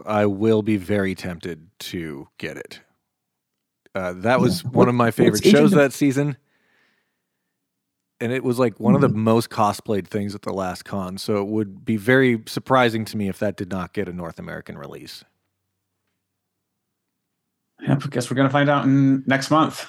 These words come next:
Speaker 1: Yeah.
Speaker 3: according to
Speaker 2: Just,
Speaker 3: this.
Speaker 2: I think to see, 'cause it doesn't have their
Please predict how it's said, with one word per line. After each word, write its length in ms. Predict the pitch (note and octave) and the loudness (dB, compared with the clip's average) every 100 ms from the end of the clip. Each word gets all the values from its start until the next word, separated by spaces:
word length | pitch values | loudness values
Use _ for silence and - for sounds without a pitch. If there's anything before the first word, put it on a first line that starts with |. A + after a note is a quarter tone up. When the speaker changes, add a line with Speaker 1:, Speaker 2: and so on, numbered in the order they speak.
| - | -10
Speaker 1:
Yeah. 260 | - E3+ E3 | 0 4 4
Speaker 3:
according 240 | G3 G3 | 4 4
to 60 | F3 | 2
Speaker 2:
Just, 300 | B2+ - - | 2 0 -4
Speaker 3:
this. 180 | - - _ _ _ _ _ - | -10 -18 _ _ _ _ _ 0
Speaker 2:
I 100 | F3+ | 2
think 160 | A3+ F#3+ | 4 2
to 80 | |
see, 220 | F#3 G3+ D3 | 2 2 4
'cause 140 | C#3 | 2
it 100 | C#3+ | 2
doesn't 220 | D3+ D#3 | 2 2
have 160 | C3+ B2+ | 0 0
their 200 | A#2+ | -2